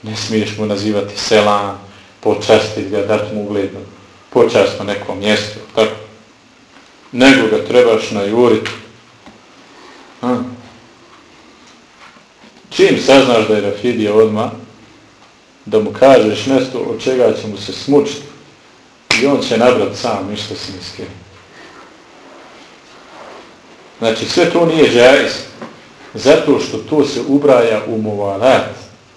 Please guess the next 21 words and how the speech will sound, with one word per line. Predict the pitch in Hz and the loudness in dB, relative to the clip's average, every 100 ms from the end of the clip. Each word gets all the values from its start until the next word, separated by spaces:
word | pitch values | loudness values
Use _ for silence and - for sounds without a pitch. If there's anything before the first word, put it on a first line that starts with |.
| _ _ _ - - | _ _ _ -18 -14
u | |
prijateljovanju | 110 - 127 107 - - 95 90 87 90 - _ _ _ _ - | -8 -6 -4 -6 -6 -4 -4 -4 -10 -16 -20 _ _ _ _ -8
i | 113 107 110 - - - _ _ | -4 -4 -6 -14 -20 -20 _ _
zato | - 143 139 | 2 2 2
što | - - | -4 -4
to | - | -2
ulazi | 127 123 110 107 110 | 0 4 2 2 -2
u | 127 147 - - - - - | -2 -2 -4 -16 -20 -18 -2
ljubav. | 117 143 113 95 - - - - - - _ _ _ | 4 6 4 0 -4 -16 -20 -20 -20 -20 _ _ _
A | - 117 | -6 0
Allah | 143 143 113 | 4 4 2
subhanahu | - - 147 127 | 0 -4 0 0
wa | 110 | 2
ta'ala | 143 139 127 113 | 2 4 2 2
je | 110 | 0
presjekao | - 170 - 135 - 127 113 - - - - - - - | 0 0 2 0 4 4 4 2 -4 -18 -20 -20 -20 -2
prijateljovanje | 175 143 - 139 131 127 123 117 | 4 4 4 2 4 4 4 0
između | 117 113 110 113 | -4 -4 -4 -4
muslimana | 110 - 110 120 120 | -4 -4 0 2 2
i | 107 | 2
mušrika, | 127 135 - 101 104 | 2 0 0 -2 -4